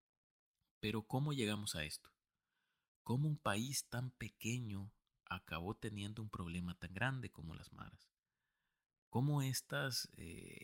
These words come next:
evolucionaron de ser simples grupos de delincuentes comunes a ser consideradas estructuras terroristas con una estructura, eh, compleja? Y lo más importante,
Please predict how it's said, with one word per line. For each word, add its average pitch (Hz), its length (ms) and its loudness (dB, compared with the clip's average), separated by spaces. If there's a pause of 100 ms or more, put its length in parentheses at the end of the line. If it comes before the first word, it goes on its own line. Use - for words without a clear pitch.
evolucionaron 85 1080 -2
de - 100 -14
ser 92 300 -4
simples 98 760 -6
grupos 98 560 -8
de 85 120 -8
delincuentes 92 640 -12
comunes 120 540 -2 (600)
a 104 80 -6
ser 101 280 -2
consideradas 107 1000 -2
estructuras - 720 -6
terroristas 101 880 -10 (600)
con 95 200 -10
una 117 280 -4
estructura, 113 920 -2
eh, - 220 -20 (140)
compleja? - 680 0 (760)
Y 101 100 -4
lo 101 100 0
más 107 240 -2
importante, 120 800 -4